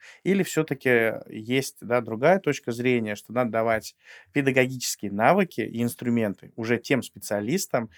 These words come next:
которые проявили себя, ну, в самой предметной области? Да, то есть математик —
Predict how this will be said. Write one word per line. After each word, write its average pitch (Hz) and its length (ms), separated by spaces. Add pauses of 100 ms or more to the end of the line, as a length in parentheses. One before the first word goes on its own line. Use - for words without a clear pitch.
(160)
которые 139 380
проявили 117 400
себя, 120 360
ну, 117 140
в 117 80
самой 117 260
предметной 107 540
области? 92 500 (680)
Да, 123 160
то 113 100
есть - 140
математик — 120 720